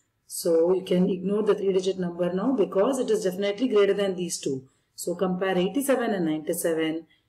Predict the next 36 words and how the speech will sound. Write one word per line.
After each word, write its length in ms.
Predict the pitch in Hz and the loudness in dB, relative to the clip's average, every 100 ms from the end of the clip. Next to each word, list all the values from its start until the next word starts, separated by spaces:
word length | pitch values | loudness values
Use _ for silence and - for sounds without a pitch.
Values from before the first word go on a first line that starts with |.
| _ | _
In 60 | 180 | -6
the 80 | 180 | -4
tens 300 | 220 247 - | -2 -2 0
place 260 | 254 226 | 0 2
you 100 | 196 | 2
have 220 | 170 160 | 2 -2
eight 360 | - 196 208 202 | 2 2 2 0
and 140 | 185 | -2
in 40 | 170 | -2
the 100 | 165 | -4
tens 220 | 180 175 | -6 -6
place 300 | - 180 165 | -6 -6 -4
you 100 | 151 | -6
have 180 | 160 269 | -2 0
nine. 460 | 240 190 165 131 - _ _ _ _ | 2 2 0 0 -6 _ _ _ _
And 280 | 170 170 - | -8 -6 0
eighty-seven 680 | 247 269 302 - 180 165 165 | 0 2 0 0 -2 -2 -4
is 160 | 156 | -4
lesser 360 | 156 151 165 139 | -4 -4 -4 -2
than 280 | 170 277 269 | 0 2 2
ninety-seven. 640 | 190 180 180 180 156 143 | 2 0 -2 -2 -2 -4
We 120 | 151 170 | -6 0
know 160 | 180 | 2
that 180 | 196 262 | 2 2
eight 220 | 233 220 | 0 2
is 160 | 208 175 | 2 2
lesser 260 | 151 170 | -2 -2
than 300 | 165 208 285 | 0 2 2
nine. 300 | 196 165 131 - _ _ _ _ _ _ _ _ _ _ _ _ _ _ _ _ _ _ _ _ _ _ _ _ 170 | 2 0 -4 -10 _ _ _ _ _ _ _ _ _ _ _ _ _ _ _ _ _ _ _ _ _ _ _ _ -10
The 80 | |
next 220 | 160 175 - | -10 -6 -2
question 380 | 180 180 196 202 | 0 0 0 2
is 360 | 302 - - _ _ - | 2 0 -10 _ _ -6
one 280 | 185 262 | 0 2
hundred 400 | 262 247 254 262 | 4 4 2 0
forty-eight, 920 | - 165 156 170 151 160 208 311 - | 0 -4 -2 -6 -4 0 2 2 -2